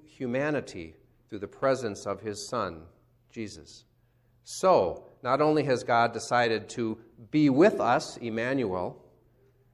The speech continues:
God has decided to create a new family that includes us with Christ at the head, a new family where we receive the promise of healing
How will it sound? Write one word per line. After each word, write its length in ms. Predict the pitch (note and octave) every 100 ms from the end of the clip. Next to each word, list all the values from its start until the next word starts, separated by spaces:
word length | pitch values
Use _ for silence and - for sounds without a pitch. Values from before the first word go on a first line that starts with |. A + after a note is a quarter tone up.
| _ _
God 240 | - A2 A#2
has 160 | A2+
decided 500 | A2+ A2 A2 G#2+ G#2+
to 100 | G#2+
create 440 | - - A2 G#2+ G#2
a 120 | G#2+
new 280 | G#2 A#2 A#2
family 680 | - - E3 G3 F3+ A2
that 180 | F#2+ G#2+
includes 720 | G#2 G#2 - G3+ A3+ A#3 D3+ -
us 400 | G2+ F2+ - -
with 220 | A#2+ A#2
Christ 500 | - A#2+ G2 G2 - -
at 160 | F#2+
the 80 | G#2
head, 520 | - G3+ D3+ D#2+ - - _ _ _ -
a 100 | A2+
new 200 | B2 C#3
family 760 | C#3 D3+ D3+ D#3 B2 G2 F2+ - - _ _ _ _ _ _
where 160 | A#2 G#2+
we 120 | G#2+
receive 720 | G2+ G#2 - D3+ D3+ D3 B2
the 60 | A2
promise 580 | - C3 C3+ C3 C3
of 120 | C3+ A2
healing 500 | D#3+ F#3 F2+ C#2+